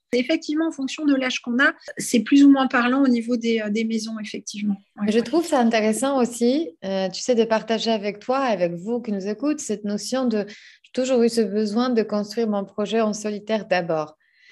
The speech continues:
Speaker 2: C'est-à-dire que, tu vois, l'accouchement de mes idées, de mes projets se passe tr-, souvent en solitaire.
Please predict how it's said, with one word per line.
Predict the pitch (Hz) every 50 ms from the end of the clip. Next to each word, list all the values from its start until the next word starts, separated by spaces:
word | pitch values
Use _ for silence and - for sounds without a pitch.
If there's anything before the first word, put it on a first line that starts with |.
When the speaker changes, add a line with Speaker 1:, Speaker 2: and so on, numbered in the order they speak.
| - _ _ _ _
Speaker 2:
C'est-à-dire | - - - 190 185 185 214 226
que, | 220
tu | - -
vois, | - 208
l'accouchement | 190 180 - - 202 202 214 208 - 226 214 - - 226 233 240 240
de | 214 220
mes | 214 208 208 202 180
idées, | 190 196 214
de | 208
mes | 220 208 202
projets | 208 - - 214 202 240 254
se | 247 254 -
passe | - - 208 196 208
tr-, | - - - - 196
souvent | - - 214 226 269 269
en | 240
solitaire. | 220 - 220 214 196 190 170 - 190 202 202 240 254